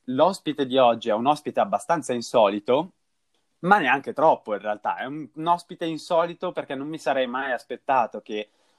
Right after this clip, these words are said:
avrebbe accettato un invito ad un mio programma radiofonico, podcast o chi per esso. Non me lo sarei mai aspettato. In realtà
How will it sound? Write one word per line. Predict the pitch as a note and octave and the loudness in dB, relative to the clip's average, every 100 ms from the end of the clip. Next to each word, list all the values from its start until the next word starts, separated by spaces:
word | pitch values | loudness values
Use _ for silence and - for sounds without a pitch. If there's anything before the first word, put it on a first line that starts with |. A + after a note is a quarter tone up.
| - | -4
avrebbe | C3 D3+ C3+ C#3+ | 0 0 0 2
accettato | C3+ C3+ C3+ - C#3 C3 | 2 0 -4 0 0 0
un | C3+ | -4
invito | C3 B2+ D#3 - A2+ G#2+ | -6 -4 -6 -2 2 4
ad | G2+ A2 | 4 0
un | A2+ | -6
mio | A#2 A#2 A2+ G#2+ G2+ G2 F#2+ | -6 -4 -4 -2 -2 -4 -4
programma | C3 C3 G#2+ F#2+ G#2 D3 G#3+ _ A#2 | -6 0 2 2 -2 -6 -6 _ -12
radiofonico, | A#2 G#2 A2 - G#2+ A2+ A2 - G#2+ G#2 | -2 -2 -2 0 2 2 0 -6 -6 0
podcast | A2 A2+ - A2 G#2+ - | 2 2 0 -2 -2 -4
o | A2 G#2+ | -4 -4
chi | - | -6
per | B2+ A2+ | -2 0
esso. | G#2+ - A2 | 0 -4 -8
Non | C#3 | -4
me | E3 | -2
lo | |
sarei | C#3+ C3+ B2 | 2 2 4
mai | A2 | 0
aspettato. | A2 C3+ - G2 F#2+ | -2 -6 0 2 2
In | D#3+ | 0
realtà | F#3+ D#3 E3 B2 | 0 0 2 0